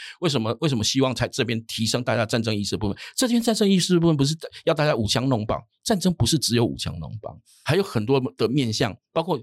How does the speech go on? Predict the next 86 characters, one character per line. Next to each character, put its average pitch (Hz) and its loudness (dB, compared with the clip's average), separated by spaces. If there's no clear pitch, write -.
避 147 -2
难， 135 0
包 165 -2
括 170 -4
你 113 0
照 170 -2
顾 160 -2
家 139 0
人。 76 -2
你 123 0
要 170 2
知 190 0
道， 170 2
在 196 -2
战 175 0
争 175 4
期 147 2
间， 139 -2
很 151 0
有 190 -2
可 135 0
能 117 0
你 113 0
就 156 2
不 - 2
可 147 -2
能 113 0
像 143 0
台 139 0
湾 185 2
非 180 0
常 143 0
方 127 0
便 123 2
哈， 92 2
你 95 -2
可 110 -4
以 147 2
到 147 0
药 151 0
局 107 -10
就 113 -6
去 120 -2
领， 90 -6
领 101 -6
药 110 0
单， 101 -2
对 139 -2
不 131 2
对？ 123 2
当 123 0
然 131 -6
不， 151 2
不 160 -4
一 165 0
定 151 0
要 139 2
到 143 0
医 131 -6
院 123 0
去。 - -4
那 143 0
你 120 4
要 131 4
知 131 0
道， 120 2
战 120 0
争 117 0
是 110 2
会 107 4
停 76 -6
哦， 60 -12
这 151 2
个 123 2
可 117 2
能 101 2
会， 113 0
那 156 2
个 135 2
物 156 2
流 120 2
配 127 2
送 123 0
会 120 4
停 - -4
哦。 - -6